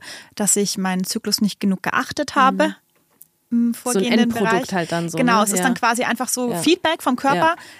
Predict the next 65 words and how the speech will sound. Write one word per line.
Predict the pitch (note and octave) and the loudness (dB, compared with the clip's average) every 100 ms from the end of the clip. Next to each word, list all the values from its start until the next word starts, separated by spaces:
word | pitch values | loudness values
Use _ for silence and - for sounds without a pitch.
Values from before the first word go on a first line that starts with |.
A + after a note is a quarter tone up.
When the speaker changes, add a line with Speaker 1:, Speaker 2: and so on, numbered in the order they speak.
| _ | _
Speaker 1:
der, | B3 A3+ - | 0 0 -2
der | A#3+ | 0
Monat | A#3+ B3+ A3+ | 2 2 2
war | A#3 | 0
nicht | A3+ - | 0 -2
gut, | D4+ F#4 | -2 0
du | B3+ | 0
hast | B3+ | 0
Speaker 2:
Ja. | |
Speaker 1:
dich | B3 | -2
zu | C4+ | -2
sehr | A#3+ A3+ | -2 -2
gestresst, | A3+ B3 C4+ - | -2 -2 -2 -2
du | |
hast | B3 - | -2 0
zu | |
wenig | A#3 A#3+ A3+ | 2 2 2
auf | - | -2
deinen | G#3+ | -2
Körper | G#3 A3+ A3 G3 | 0 0 0 -2
gehört, | G3 A3 D4 - | 0 2 0 -2
Speaker 2:
Mhm. | - | -2
Speaker 1:
mach's | A3+ - | -2 0
im | |
nächsten | G#3+ G3+ - | -2 -2 -4
Monat | G3+ F#3+ F#3+ | -2 -2 -2
besser, | F#3 F3+ | -2 -2
so | F3 | -4
sehe | G3 F3 F3 | -4 -4 -4
ich | - | -4
das. | E3 D#3+ | -6 -6
Also | - F#3+ | -2 0
Speaker 2:
Ja. | |
Speaker 1:
das | - - - | 0 -4 -2
kommt | - B3+ | 0 4
bei | G#3+ | 6
mir | G#3 C3+ | 4 2
auch | E3+ | -2
vor. | F3 E3 - - | -4 -6 -8 -6
Speaker 2:
Ja. | G3 | -4
Speaker 1:
Ich | |
bin | A#3+ | -2
auch | - | -2
nicht | F#3+ - | -2 -4
perfekt. | F#3+ F#3 - - - - - A#3+ - | -8 -8 -10 -14 -14 -12 -10 -12 0
Ähm, | G3+ G3 F#3+ G3 F#3+ - _ | 2 4 4 2 -2 -10 _
genau, | A#3 G3+ - | 2 2 2
also | - G#3 G#3 - - _ - - | 0 0 -2 -4 -10 _ -20 -10
man | - A3+ | -2 2
muss | A#3 - | 2 2
auch | G#3 | 0
auf | - | -2
den | - G3+ | -2 -4
Stress | - B3 C#4 | 0 -2 0
natürlich | C#4+ C#4 C4 - | -2 -2 -4 -2
achten, | A#3 - - C#4 C#4 C4 - _ - | -2 -2 0 2 4 2 -2 _ -4
auch | A3+ | -2
wieder | A3+ G#3+ | 0 -2
Thema | - A3 G3+ | 2 2 2
Koffeinzufuhr | - G#3+ - - C4 D#4 D4+ - C#4+ D4+ D4 C#4+ | -2 -8 -6 -2 0 2 0 -2 -4 2 2 2
kann | - B3+ B3 | -2 0 2
das | A#3+ | 2
natürlich | A#3+ A3 A3+ G#3 | -2 -2 -2 -2
schlimmer | - A3+ C#4 | 0 2 2
machen. | D4 D4 - | 0 -4 -6